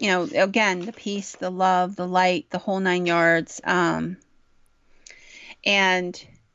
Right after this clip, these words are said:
she came back feeling compelled that she needed to tell this story about how God is all about love and there's no punishment, there's no justice, there's just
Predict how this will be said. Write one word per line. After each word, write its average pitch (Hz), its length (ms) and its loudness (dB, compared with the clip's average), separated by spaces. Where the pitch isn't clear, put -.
she - 180 -8
came 226 200 2
back 196 260 0
feeling 190 340 -8
compelled 170 720 -2
that 185 140 -10
she - 180 -10
needed 170 260 -8
to 196 80 -10
tell 160 500 0
this 175 220 -6
story - 540 -2
about 156 280 0
how 175 120 -2
God 160 240 0
is 156 120 -6
all 151 140 0
about 175 280 0
love 165 300 2
and 160 100 -6
there's 160 180 -6
no 156 280 -4
punishment, 190 560 -2
there's 175 200 -6
no 165 360 0
justice, 170 480 -2
there's 165 260 -6
just - 420 -6